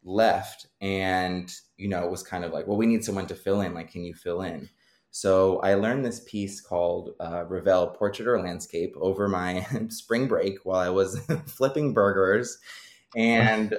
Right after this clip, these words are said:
<laughs> um, and I came into rehearsal, and, um, we had one day of rehearsal and kind of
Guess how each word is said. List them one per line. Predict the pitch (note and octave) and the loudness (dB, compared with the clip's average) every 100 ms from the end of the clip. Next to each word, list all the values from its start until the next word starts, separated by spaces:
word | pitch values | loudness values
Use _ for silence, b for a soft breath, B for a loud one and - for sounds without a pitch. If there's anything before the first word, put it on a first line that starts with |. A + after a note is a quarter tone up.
| G#2+ | 2
<laughs> | - | 2
um, | D3 B2+ A2 G2 G2 - b b b - | 4 4 4 2 -2 -6 b b b -4
and | G#2 | 0
I | G2+ | 2
came | G#2 A2 G#2+ | 2 0 0
into | B2 B2+ | 0 -2
rehearsal, | C3+ B2+ F#2+ - G2+ G2+ A2+ B2+ - | -2 0 0 0 -2 0 -2 -6 -10
and, | F2+ F2 E2+ E2 E2+ E2 _ | -8 -6 -4 -6 -8 -16 _
um, | F2 E2 F2 D#2+ D#2+ _ _ _ _ _ - _ | -8 -8 -8 -10 -16 _ _ _ _ _ -20 _
we | G#2 | -6
had | G2+ F#2 | -2 -2
one | G2+ G2+ | 0 2
day | G#2 | 2
of | G#2 | 2
rehearsal | G2 F#2+ F#2+ G#2+ G#2 A2 A2+ - | 0 -4 -4 -2 -2 -2 -6 -10
and | F2+ F2 F#2 E2+ | -8 -6 -6 -10
kind | - F#2+ | -8 -4
of | F2+ | -4